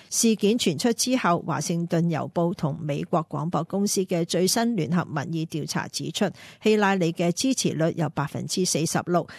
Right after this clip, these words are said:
只係領先特朗普接近一個百分點。美國聯邦調查局話，追查紐約州前眾議員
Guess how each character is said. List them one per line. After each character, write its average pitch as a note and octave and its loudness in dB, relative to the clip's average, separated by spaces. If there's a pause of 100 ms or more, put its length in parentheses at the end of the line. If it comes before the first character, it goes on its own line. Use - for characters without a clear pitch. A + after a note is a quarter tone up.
(120)
只 - 0
係 E3+ 4
領 F3+ -2
先 G#3 2
特 G3+ -2
朗 E3 -4
普 F3 0
接 - -4
近 D3 -4
一 F3+ 2 (100)
個 C#3+ -4
百 D3 -4
分 C#3+ -8
點。 F3 -2 (380)
美 G3 4
國 F3 2
聯 F3 0
邦 C4 2
調 F#3 2
查 F3 0
局 - -6
話， D3+ 0
追 C#4 4
查 C#3+ -2
紐 E3 0
約 F#3 2
州 A#3 2
前 D#3+ -2
眾 F3 2
議 E3+ 0
員 E3 0